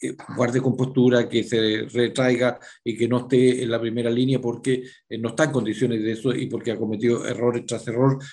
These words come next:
eh, su conducción política y con ello, entonces, no se logra controlar la pandemia, no tenemos las personas, eh, eh, las familias chilenas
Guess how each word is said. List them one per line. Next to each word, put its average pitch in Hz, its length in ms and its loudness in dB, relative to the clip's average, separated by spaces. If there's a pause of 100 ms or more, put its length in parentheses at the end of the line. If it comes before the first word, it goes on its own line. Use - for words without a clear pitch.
(160)
eh, 110 360 0
su 139 200 0
conducción 113 480 0
política 120 600 -2
y 123 80 -10
con 117 180 -2
ello, 123 300 4 (240)
entonces, 131 360 0
no 127 220 2
se 127 160 2
logra 135 320 8
controlar 120 360 2
la 117 120 2
pandemia, 120 460 -2
no 123 160 -2
tenemos 135 400 0
las 127 100 0
personas, 127 560 -6 (380)
eh, 123 260 -2 (320)
eh, - 40 -2
las 110 180 -4
familias 123 340 0
chilenas 127 380 2